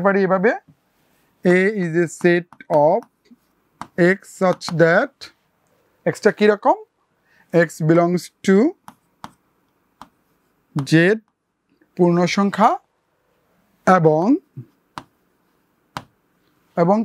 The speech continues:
কি? এবংটা হচ্ছে যে এক্সটা হচ্ছে x, কমা সেভেন এর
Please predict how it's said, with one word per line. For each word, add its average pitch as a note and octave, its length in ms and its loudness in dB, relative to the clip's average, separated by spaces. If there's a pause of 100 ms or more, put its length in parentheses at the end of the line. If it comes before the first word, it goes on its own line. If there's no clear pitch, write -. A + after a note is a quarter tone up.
কি? B3 120 2 (580)
এবংটা F3 320 -2
হচ্ছে G3 220 -2 (100)
যে G#3 100 2 (1800)
এক্সটা - 320 -2 (100)
হচ্ছে F#3+ 340 0 (2250)
x, - 20 -12 (240)
কমা D#3 300 0 (360)
সেভেন E3 460 0 (560)
এর F3+ 180 0